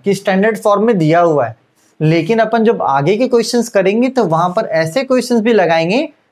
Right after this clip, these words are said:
जब अपन को स्टैंडर्ड फॉर्म में नहीं दिया हुआ होगा, तो अपन को क्या करना पड़ेगा, पहले इसको स्टैंडर्ड फॉर्म में कन-, मतलब करना पड़ेगा, ठीक है।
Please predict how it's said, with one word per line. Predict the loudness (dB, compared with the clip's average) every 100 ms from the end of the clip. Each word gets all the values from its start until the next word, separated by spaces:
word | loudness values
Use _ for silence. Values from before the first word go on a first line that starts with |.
| -6
जब | -2 0
अपन | 0 0 -2
को | -2
स्टैंडर्ड | -2 -2 0 0 0
फॉर्म | 0 0 0
में | 0 0
नहीं | 0 0 0 2
दिया | 2 2
हुआ | 2 2
होगा, | 0 -2 -6 -10 _ _ -4
तो | -2
अपन | 0 0
को | 0
क्या | 0 0
करना | 0 0 0
पड़ेगा, | 0 0 0
पहले | 0 0 -2
इसको | -2 -4
स्टैंडर्ड | -4 -4 -2 -2 -2
फॉर्म | -2 -2 0
में | -2
कन-, | -2 -2
मतलब | -2 -2 -2
करना | -2 0 0
पड़ेगा, | -2 -4 -6 -6
ठीक | -4
है। | -2